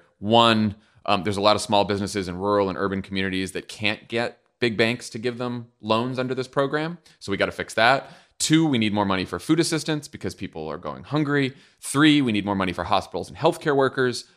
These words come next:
Four, we need more money for testing because that's the only way we get out of these lockdowns.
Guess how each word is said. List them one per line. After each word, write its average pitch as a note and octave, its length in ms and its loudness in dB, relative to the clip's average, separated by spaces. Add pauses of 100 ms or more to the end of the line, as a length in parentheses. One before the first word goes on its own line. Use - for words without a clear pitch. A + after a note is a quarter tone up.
Four, D#3 560 6
we B2+ 120 0
need G#2 140 2
more F#2 220 -2
money F#2+ 200 2
for E2+ 140 -10
testing D3+ 540 0
because G#2 280 -8
that's F2+ 200 -4
the F#2+ 120 -6
only F2 180 -4
way E2+ 180 -4
we D#2+ 100 -10
get D#2+ 140 -8
out D2+ 120 -8
of D#2 60 -12
these D#2 120 -16
lockdowns. B2+ 580 4